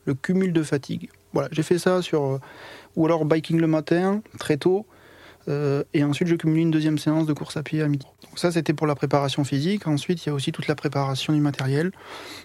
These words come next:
euh, pour la course qu'il faut avoir en amont et pas avoir des nouveaux, euh, des nouveaux éléments, des nouvelles chaussures, des nouveaux t-shirts, un nouveau sac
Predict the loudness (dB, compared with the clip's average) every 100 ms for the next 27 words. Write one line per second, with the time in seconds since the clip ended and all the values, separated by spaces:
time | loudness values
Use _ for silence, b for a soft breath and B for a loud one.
0 | B -2 0 0 0 0 0 2 0 -2
1 | 0 0 2 0 -2 -4 -8 -6 0 2
2 | 2 -2 B B B -2 0 2 0 0
3 | -4 -14 B B B 0 2 2 2 0
4 | -2 _ b b b -6 -2 0 2 2
5 | 2 2 2 2 4 4 2 2 2 2
6 | 4 4 2 0 -4 B B B B B
7 | B 2 4 4 2 2 2 4 4 2
8 | 2 2 0 -2 -4 -2 -2 -2 -2 0
9 | 0 0 -2 -4 -4 -4 -4 -6 -4 -2
10 | 0 0 -2 -2 -2 -4